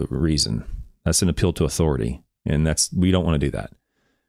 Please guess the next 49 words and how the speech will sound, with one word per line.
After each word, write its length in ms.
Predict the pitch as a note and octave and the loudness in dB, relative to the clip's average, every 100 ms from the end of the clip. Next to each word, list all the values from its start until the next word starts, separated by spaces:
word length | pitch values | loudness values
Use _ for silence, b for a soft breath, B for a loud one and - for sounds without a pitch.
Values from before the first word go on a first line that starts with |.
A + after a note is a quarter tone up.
| _ _ _ _ _ _ _ _ _ _ _ _ - | _ _ _ _ _ _ _ _ _ _ _ _ 2
I'm 160 | F#2+ | 2
showing, 520 | F#2 - A#2+ C3 C#3+ | 4 4 6 6 4
I 80 | F2+ | 2
showed 300 | G2 - B2 | 2 4 4
you 100 | B2+ | 4
as 140 | A#2+ A2+ | 4 4
an 60 | |
introduction. 600 | A#2 A2+ F2+ - F#2 F2 | 4 4 2 2 2 4
Now 260 | F#2+ G#2 A#2+ | 4 4 4
we're 60 | |
gonna 160 | A2+ A2 | 4 4
go 120 | G2+ | 4
through. 180 | F#2+ G2+ | 4 4
Now, 100 | G#2 | 4
how 160 | A2 D3 | 4 4
do 60 | |
you 60 | C#3 | 4
know, 100 | D#3+ | 2
Travis? 440 | - D#2+ D#2+ - - | 2 2 2 0 0
You 80 | F#2+ | 2
showed 220 | A#2+ B2 | 4 2
that. 160 | E2 | 2
How 100 | F2 | 2
do 80 | G2+ | 2
you 80 | F#2+ | 4
know? 240 | F2 C2 - | 2 -2 -6
Now 260 | D2 F2 G2+ | 0 2 4
this 220 | A2 - | 2 0
is 60 | G2+ | 0
how 160 | G2+ | 2
we're 80 | F#2+ | 2
gonna 160 | F#2 E2 | 2 2
know. 200 | D2 - | 0 0
We're 120 | D2+ | 0
gonna 160 | E2+ F2 | 2 2
go 100 | F#2+ | 2
through. 200 | - E2+ | 0 2
This 180 | F2+ | 2
is 80 | G2+ | 2
why 180 | F2+ F2+ | 2 2
I'm 120 | F2 | 0
convinced. 400 | - E2 - - | 0 -2 0 -2
We're 60 | D#2 | 0
gonna 120 | D#2 | 0
go 80 | D#2+ | 0
through 160 | - | 0
the 60 | F2 | 0
literature 420 | E2 F2 E2+ - | 2 2 0 0
now 380 | D2+ D2 D2+ D2 | 0 2 0 -2